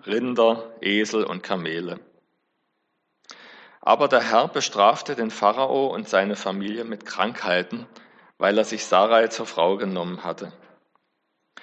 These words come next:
Da rief der Pharao Abraham zu sich und stellte ihn zur Rede. "Was hast du mir da angetan? Warum hast du mir nicht gesagt, dass sie deine Frau ist?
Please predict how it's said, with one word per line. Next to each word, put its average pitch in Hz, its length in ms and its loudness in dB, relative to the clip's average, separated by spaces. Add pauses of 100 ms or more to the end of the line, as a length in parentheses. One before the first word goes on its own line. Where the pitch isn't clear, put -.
(220)
Da 104 100 -2
rief 135 240 -4
der 131 100 0
Pharao 117 600 2
Abraham 98 480 2
zu 120 180 -10
sich - 300 -12
und 110 120 -8
stellte 101 380 0
ihn 98 180 -8
zur 104 220 -8
Rede. 85 400 -6 (1040)
"Was - 200 -2
hast 135 220 -2
du 143 60 -6
mir 135 160 0
da 117 140 4
angetan? 90 760 -2 (720)
Warum 110 180 4
hast 117 200 -4
du 135 40 -4
mir 120 160 0
nicht 131 280 -4
gesagt, 113 440 0
dass 113 120 -8
sie 110 100 -8
deine 98 260 2
Frau 104 380 0
ist? - 360 -8